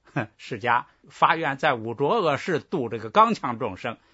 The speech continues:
<laughs> 释迦做最艰苦的工作支边，哎，专门找那个最难、最艰苦的地方去这个度生。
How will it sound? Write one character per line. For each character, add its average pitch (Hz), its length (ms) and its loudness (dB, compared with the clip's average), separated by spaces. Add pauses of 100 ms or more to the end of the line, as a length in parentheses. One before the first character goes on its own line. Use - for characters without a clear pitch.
<laughs> - 320 -10
释 - 180 -10
迦 156 200 2
做 143 240 -2
最 151 240 2
艰 202 260 2
苦 120 180 -6
的 110 120 -8
工 165 240 -6
作 131 280 -2
支 196 140 -4
边， 214 300 4 (240)
哎， 101 160 -6
专 185 260 2
门 160 180 0
找 110 220 0
那 131 160 -6
个 120 220 -2 (260)
最 156 260 2
难、 123 460 0
最 143 240 0
艰 208 240 4
苦 113 140 -6
的 98 100 -6
地 113 160 -4
方 101 200 -2
去 104 300 -8
这 131 100 -8
个 104 260 -10 (240)
度 107 140 -6
生。 110 220 -8